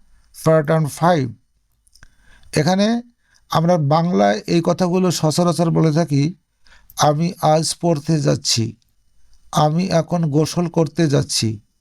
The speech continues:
"আমি তোমাকে ফোন করতে যাচ্ছি", "আমি আজ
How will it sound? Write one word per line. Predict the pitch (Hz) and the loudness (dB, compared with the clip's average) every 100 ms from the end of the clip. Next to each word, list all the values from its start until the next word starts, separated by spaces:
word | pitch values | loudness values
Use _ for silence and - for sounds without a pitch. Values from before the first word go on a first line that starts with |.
| _ _ _ - - | _ _ _ -8 -2
"আমি | 151 180 | 0 0
তোমাকে | 170 185 196 196 170 | 0 0 0 2 0
ফোন | 165 - 185 185 | 0 -2 0 0
করতে | - 165 - 147 | 0 -2 0 0
যাচ্ছি", | 143 127 - 117 101 - _ _ - - - - | 0 0 -4 -4 -6 -10 _ _ -20 -20 -12 -2
"আমি | 165 180 196 | 0 2 0
আজ | 180 170 180 | 0 0 2